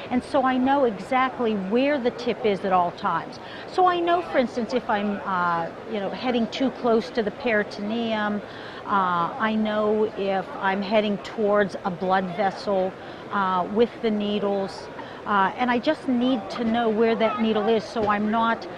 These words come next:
perforating or lacerating a nerve, uh, entering a blood vessel where I may inadvertently inject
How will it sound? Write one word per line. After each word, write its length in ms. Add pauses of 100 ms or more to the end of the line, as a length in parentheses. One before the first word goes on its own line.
(340)
perforating 920
or 80
lacerating 760
a 60
nerve, 540 (380)
uh, 380 (100)
entering 920
a 340 (100)
blood 200
vessel 480
where 200
I 120
may 480
inadvertently 1040
inject 640